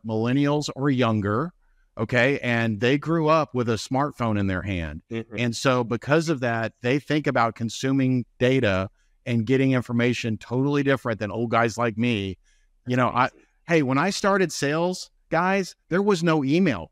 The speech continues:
Speaker 1: There wasn't even email. I had, all I had was phone calls and going and taking people to lunch. And now what I'm telling you is, you know, um,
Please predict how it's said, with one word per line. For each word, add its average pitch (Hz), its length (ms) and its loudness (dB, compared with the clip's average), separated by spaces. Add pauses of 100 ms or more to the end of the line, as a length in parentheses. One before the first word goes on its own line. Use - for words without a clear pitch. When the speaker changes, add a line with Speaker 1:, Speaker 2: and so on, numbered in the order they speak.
Speaker 1:
There 160 100 0
wasn't 202 300 0
even 156 320 0
email. 127 480 -2
I 160 80 -2
had, 185 200 0
all 202 220 0
I 214 140 0
had 175 300 2
was 123 240 -2
phone 170 280 -2
calls 123 340 2
and 110 140 0
going 135 300 0
and 117 100 -4
taking 143 300 -2
people 123 240 -4
to 110 80 -4
lunch. 123 400 -4 (440)
And 131 200 2
now 180 280 4
what 139 220 0
I'm 131 140 0
telling 160 380 0
you 123 160 0
is, 104 520 -2
you 117 120 -4
know, 107 300 0 (360)
um, 104 540 -2